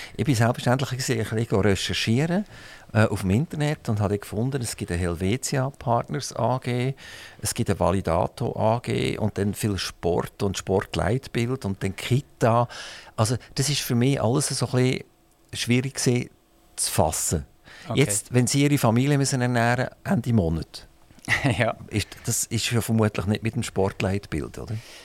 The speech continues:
Speaker 2: Nein, das sicher nicht. Also, ähm, wie gesagt, wir können vielleicht noch darüber reden. Ich habe, ähm,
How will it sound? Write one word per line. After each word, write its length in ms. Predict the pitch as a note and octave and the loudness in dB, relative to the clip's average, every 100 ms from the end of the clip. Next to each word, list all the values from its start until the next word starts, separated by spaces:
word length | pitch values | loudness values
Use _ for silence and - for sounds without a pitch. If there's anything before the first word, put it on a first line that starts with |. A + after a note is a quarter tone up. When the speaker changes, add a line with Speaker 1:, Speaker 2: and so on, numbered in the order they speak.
| - | -6
Speaker 2:
Nein, 340 | C3 A#2+ D#3+ D3 | 2 4 6 6
das 240 | C3+ - | 2 2
sicher 280 | B2 - G2 | -2 -4 -4
nicht. 260 | G2 F#2+ | -6 -6
Also, 320 | F#2+ - G2 G2 | -8 -6 -6 -4
ähm, 380 | G2 G2 F#2 - | -4 -6 -8 -12
wie 220 | - G2+ | -12 -10
gesagt, 440 | G2+ A#2+ C#3 - A2 | 0 4 4 0 -6
wir 120 | A#2 | -6
können 280 | D#2 G#2+ G#2 | -6 -6 -6
vielleicht 300 | A#2 A2+ - | -4 -6 -6
noch 160 | G#2+ | -6
darüber 360 | G#2+ - G#2+ G#2+ | -6 -4 -2 2
reden. 340 | A#2 C3+ C3 | 2 4 4
Ich 300 | A#2+ A2 A2+ | 2 0 0
habe, 300 | A2 G#2 G2 - - - - - | 0 0 -2 -8 -16 -16 -16 -12
ähm, 300 | A2+ G2+ G2+ | -8 -6 -8